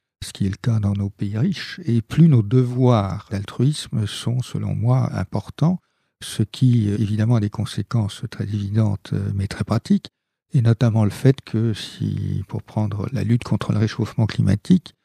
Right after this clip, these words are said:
il ne fait absolument aucun doute que les pays développés, les États-Unis en tête et l'Europe en second, ont des obligations, euh, plus importantes que les pays en développement et les pays pauvres, euh, évidemment. Alors, pour revenir à la question de la générosité,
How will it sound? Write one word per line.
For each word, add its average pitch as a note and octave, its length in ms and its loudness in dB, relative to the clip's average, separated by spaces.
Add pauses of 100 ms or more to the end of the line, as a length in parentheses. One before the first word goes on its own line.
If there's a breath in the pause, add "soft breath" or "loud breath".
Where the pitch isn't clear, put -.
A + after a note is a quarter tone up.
(240)
il A#2 260 -2
ne G2+ 100 -2
fait G#2+ 180 0
absolument G#2+ 420 0
aucun G#2+ 300 4
doute C3 320 0
que - 120 -2
les G2 160 0
pays G#2+ 260 2
développés, F#2+ 720 2
les G2+ 140 -2
États-Unis G2 460 -2
en F2+ 100 -2
tête - 360 2
et G#2 60 2
l'Europe G2 340 -2
en F#2 120 -4
second, B2+ 400 4 (320)
ont A#2 140 4
des A2 180 4
obligations, G2+ 800 -4
euh, F#2 40 -2
plus A#2 260 -2
importantes B2 760 0
que - 100 -4
les G2 140 -4
pays G2 400 -4
en G#2 80 -4
développement G2 760 -4
et G2+ 160 -2
les F#2+ 120 -2
pays - 260 -6
pauvres, A#2+ 440 0
euh, G#2+ 220 0
évidemment. G2+ 300 -6 (140)
Alors, A#2 220 0
pour D#3 160 0
revenir C3+ 220 6
à A#2+ 40 4
la A2 80 2
question A#2 400 -2
de G2+ 80 -2
la G2+ 80 0
générosité, G2+ 720 -2